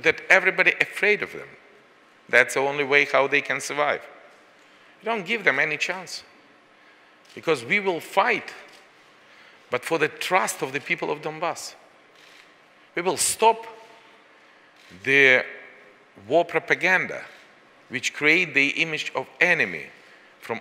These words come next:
all Ukrainian people, and all, not only people, from all Ukrainian. This is not acceptable.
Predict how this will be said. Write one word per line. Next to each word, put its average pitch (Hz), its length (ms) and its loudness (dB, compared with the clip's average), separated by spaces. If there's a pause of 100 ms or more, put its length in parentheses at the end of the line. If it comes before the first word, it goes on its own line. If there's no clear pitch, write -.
all 160 180 4
Ukrainian 139 580 -2
people, 95 360 -8
and 98 140 -8
all, 147 280 0 (140)
not 156 180 -2
only 156 220 -2
people, 170 280 -8
from 113 180 -14 (120)
all 160 180 4
Ukrainian. 147 520 -2 (680)
This 240 140 -10
is 196 100 -8
not 180 160 -4
acceptable. - 580 -6